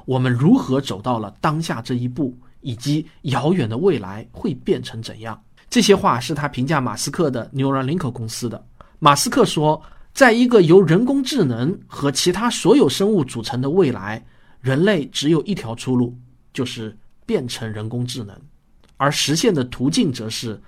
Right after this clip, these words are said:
脑机接口。最近调研机构P E W做了个调研，调查美国人最担忧的未来生物技术。结果是啊，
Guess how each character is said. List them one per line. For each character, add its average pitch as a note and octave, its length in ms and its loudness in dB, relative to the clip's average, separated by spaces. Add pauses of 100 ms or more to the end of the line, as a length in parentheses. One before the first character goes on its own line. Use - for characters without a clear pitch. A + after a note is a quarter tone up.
(200)
脑 A2 300 -6
机 B2+ 260 -6
接 B2 240 -2
口。 - 240 -12 (460)
最 A3+ 160 2
近 E3+ 320 4
调 B3+ 160 8
研 F#3 140 8
机 A3 180 -2
构 G#3+ 140 4
P G#3+ 240 0
E A3 40 0
W F#3+ 480 2 (100)
做 F3 180 2
了 C3 80 2
个 B2+ 120 -6
调 C#3 260 0
研， A2+ 340 -8 (340)
调 C4 180 10
查 D#3+ 200 2
美 D#3 220 2
国 C#3 160 4
人 D#3 180 4
最 G#3 200 0
担 A#3+ 280 0
忧 B3+ 160 2
的 F3+ 120 2
未 G#3+ 200 2
来 C3 140 2
生 A3+ 240 -2
物 A3+ 80 2
技 E3+ 220 0
术。 - 260 -8 (300)
结 C#3+ 120 0
果 D#3 140 0
是 B2+ 160 -6
啊， G2+ 180 -8